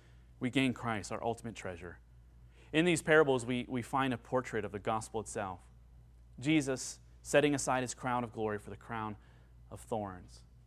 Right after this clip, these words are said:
We see Jesus selling all that he had to purchase salvation for us in his own blood.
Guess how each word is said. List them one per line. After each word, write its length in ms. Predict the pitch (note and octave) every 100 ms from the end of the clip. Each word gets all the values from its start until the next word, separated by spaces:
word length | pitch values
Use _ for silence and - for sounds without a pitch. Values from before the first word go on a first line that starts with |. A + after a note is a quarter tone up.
| - - - - - -
We 80 |
see 140 | B2+ D3
Jesus 320 | C#3+ C#3+ C3+
selling 320 | - C#3+ C3
all 120 | B2+ C#3
that 100 | C3+
he 100 | B2+
had 160 | B2
to 60 | G#2+
purchase 320 | - B2 A2+
salvation 500 | - G#2+ A2 C#3 G#2+
for 200 | - G#2
us 220 | C3+ G#2
in 60 | G#2
his 120 | G2
own 140 | G2 F#2+
blood. 340 | F#2+ F#2